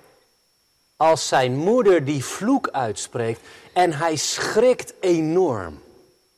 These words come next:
En uit angst gaat hij naar zijn moeder en zegt: Mama, dat geld wat u kwijt bent, wat gestolen is,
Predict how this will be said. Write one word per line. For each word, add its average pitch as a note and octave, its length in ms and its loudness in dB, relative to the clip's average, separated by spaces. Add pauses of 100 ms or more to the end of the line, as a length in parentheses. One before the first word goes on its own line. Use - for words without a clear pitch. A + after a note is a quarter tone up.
(3000)
En G3 200 2
uit D3+ 260 4
angst B3+ 440 4
gaat G#3+ 220 4
hij G3+ 80 0
naar E3 180 4
zijn E3 140 0
moeder A#3+ 220 4
en F#3 140 2
zegt: F3 400 -2 (100)
Mama, D#3 440 0 (1600)
dat - 180 -10
geld F#3+ 600 2
wat D3 200 -4
u C3+ 80 -4
kwijt D3+ 440 0
bent, D3 220 -2
wat C3 160 0
gestolen C3+ 460 -2
is, A#2+ 120 -10